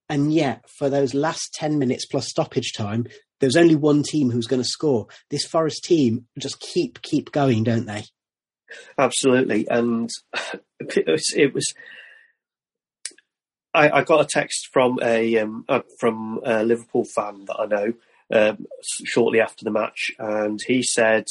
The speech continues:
Speaker 2: um, "Your, your guys did really, really well." And I was like, "Yeah, I thought we were gonna win it."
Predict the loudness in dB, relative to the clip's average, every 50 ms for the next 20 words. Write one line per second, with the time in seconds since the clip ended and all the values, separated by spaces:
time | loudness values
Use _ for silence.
0 | -8 -4 -2 0 0 0 0 -2 -6 -8 -10 -10 -12 -14 _ _ _ _ _ -4
1 | -2 -2 -2 -2 -2 -2 -4 -2 -2 -4 -4 -4 -4 -4 -6 -6 -4 -2 -2 -2
2 | -2 -2 -2 -2 -2 -2 -2 -2 -2 0 0 0 -2 -2 -4 -4 -2 -2 -2 -4
3 | -6 -6 -8 -8 -10 _ _ -20 -20 -20 -14 _ 2 4 4 4 4 4 2 2
4 | 2 2 2 2 2 0 -4 -4 -4 -4 -4 -2 -2 0 0 0 -2 -4 -8